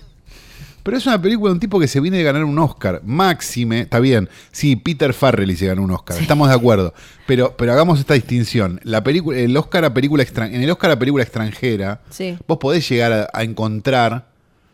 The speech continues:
Speaker 1: películas interesantes.
Speaker 2: Sí, sí, sí.
Speaker 1: Digamos, que co-, como, como en me-, guión original o en guion adaptado,
Speaker 2: Ujú.
Speaker 1: como lo hemos hablado mil veces.
Speaker 2: Sí.
Speaker 1: Entonces, si justamente de ahí, este, salen los directores interesantes,
Speaker 2: Sí.
Speaker 1: digo,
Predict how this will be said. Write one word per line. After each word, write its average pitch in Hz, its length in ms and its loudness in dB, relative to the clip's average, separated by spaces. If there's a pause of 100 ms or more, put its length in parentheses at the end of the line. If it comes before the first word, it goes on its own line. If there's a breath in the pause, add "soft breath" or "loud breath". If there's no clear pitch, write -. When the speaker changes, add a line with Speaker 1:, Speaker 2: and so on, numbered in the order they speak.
(300)
Speaker 1:
películas 113 440 2
interesantes. 95 720 -2
Speaker 2:
Sí, 170 200 -4
sí, 170 140 -8
sí. 165 220 -8
Speaker 1:
Digamos, 107 340 0
que - 220 -8
co-, 110 240 -4
como, 107 300 -2
como 107 320 -2
en 104 300 0
me-, 107 120 0
guión 117 240 2
original 117 580 2
o 107 40 2
en 104 60 0
guion 110 100 0
adaptado, 107 360 0
Speaker 2:
Ujú. 95 80 -2
Speaker 1:
como 117 120 -2
lo 165 60 -2
hemos 151 200 -2
hablado 117 240 2
mil 107 200 0
veces. 82 340 -6 (380)
Speaker 2:
Sí. 156 300 -8 (120)
Speaker 1:
Entonces, 104 420 -2 (500 loud breath)
si - 140 -2
justamente 151 760 0
de 104 120 0
ahí, 123 420 -2 (1040)
este, 98 520 -8
salen 120 420 0
los 95 100 -2
directores 98 440 -4
interesantes, 104 540 -4
Speaker 2:
Sí. 98 60 -4
Speaker 1:
digo, 95 260 -6